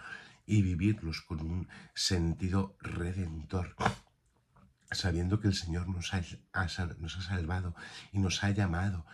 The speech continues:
con una vocación santa, no por nuestras obras, sino según la gracia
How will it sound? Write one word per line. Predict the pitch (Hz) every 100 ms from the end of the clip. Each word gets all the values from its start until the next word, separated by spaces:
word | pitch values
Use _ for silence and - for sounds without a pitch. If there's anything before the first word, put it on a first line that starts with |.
| - - _
con | 90 82
una | 95
vocación | 98 98 80 - 95 98 98
santa, | - - 101 104 98 101 98 -
no | 95 95
por | 85 82
nuestras | 80 - 80 -
obras, | 101 104 - - - _ _ _ _ _ _ _ -
sino | - 90 82
según | 82 78 98 104
la | 82
gracia | 80 87 85 - 85 82